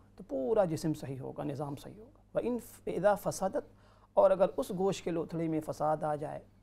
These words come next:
बीमारी आ जाए, वो लोथड़ा अगर फासिद हो जाए, तो सारा निज़ाम, सारा जिस्म फासिद हो जाए।" फिर आपने वजाहत फरमाई कि जानते हो उस, उस गोश्त के लोथड़े को कहते क्या हैं? फरमाया कि अला वही अल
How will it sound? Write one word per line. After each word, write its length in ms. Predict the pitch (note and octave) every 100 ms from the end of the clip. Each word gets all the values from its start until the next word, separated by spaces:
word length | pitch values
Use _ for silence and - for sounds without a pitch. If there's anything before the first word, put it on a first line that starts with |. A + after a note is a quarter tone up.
| _ _ _ _ _ _ _ _ _ _
बीमारी 420 | D3 C#3+ C#3+ D3+ E3+
आ 140 | C#3
जाए, 340 | B2+ A#2+ C3+ - - _ _
वो 220 | D#3+ C4+ B3+ - -
लोथड़ा 380 | E3 D#3+ E3 E3
अगर 180 | D#3 D3+
फासिद 480 | - F3 E3 - F3+
हो 140 | D3
जाए, 320 | C#3+ C#3 C#3+ - -
तो 60 | D#3
सारा 340 | - G3+ F#3+
निज़ाम, 460 | D#3 C#3+ C#3 C#3+ C#3+ -
सारा 320 | - F3 D#3+
जिस्म 360 | C3+ F3 - E3
फासिद 320 | D3+ B2+ - -
हो 60 |
जाए।" 160 | - _ _ _ _ _ _ _
फिर 100 | -
आपने 360 | E3+ D#3 D3 D3+ - - _ _ _ -
वजाहत 340 | C#3+ D3+ D#3+
फरमाई 400 | - D3+ C#3+ D#3+
कि 120 | F3+
जानते 340 | C#3+ B2+ B2+ E3
हो 160 | E3 E3+
उस, 240 | - - - -
उस 160 | G3+ F#3
गोश्त 400 | D3+ E3+ E3 -
के 140 | - E3
लोथड़े 440 | C#3+ C#3 - E3+
को 120 | E3+ -
कहते 320 | - C#3+ E3+
क्या 160 | D#3 D#3+
हैं? 140 | E3 - - - _ _ _ -
फरमाया 380 | D3+ D3+ E3
कि 140 | D3+ D3+
अला 360 | C#3+ C#3 D#3 D3
वही 300 | D3 -
अल 120 | D3+